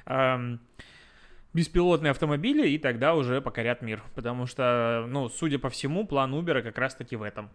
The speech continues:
Ну, и всех этих агрегаторов. У тебя огромная база пользователей, тебе ничего больше не надо придумать, ты просто покупаешь машины, которые сами ездят, все, и все само по-,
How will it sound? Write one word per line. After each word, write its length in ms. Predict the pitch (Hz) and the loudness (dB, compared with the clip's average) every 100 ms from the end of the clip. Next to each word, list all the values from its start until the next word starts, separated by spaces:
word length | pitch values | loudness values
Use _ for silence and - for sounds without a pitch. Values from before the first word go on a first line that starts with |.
| - | -10
Ну, 240 | 147 135 | -6 -4
и 360 | 113 127 123 113 | -4 -6 -6 -8
всех 320 | - 135 131 | -4 -4 -4
этих 200 | 117 - | -10 -8
агрегаторов. 540 | 120 120 123 117 113 - | -6 -4 -2 -2 -6 -10
У 20 | |
тебя 200 | 131 127 | -2 -2
огромная 340 | 120 135 123 | 0 -2 -2
база 260 | 120 120 117 | 0 0 0
пользователей, 520 | 120 185 233 175 131 | -2 -2 -2 -2 -4
тебе 180 | - 117 | -6 -8
ничего 240 | 117 135 113 | -8 -8 -6
больше 280 | 113 - | -8 -6
не 40 | 120 | -8
надо 160 | 110 | -8
придумать, 360 | 113 120 185 170 | -8 -6 -6 -6
ты 40 | |
просто 220 | 127 120 - | -8 -8 -10
покупаешь 380 | - 123 117 | -4 -2 -2
машины, 280 | 123 - 185 | -4 -6 -8
которые 260 | 135 120 104 | -6 -10 -6
сами 220 | 123 113 | -6 -4
ездят, 360 | 117 156 127 - | -6 -4 -6 -6
все, 260 | 120 113 | -6 -6
и 180 | 110 113 | -6 -10
все 160 | - 139 | -8 -8
само 260 | 120 123 | -6 -10
по-, 240 | - 120 | -6 -8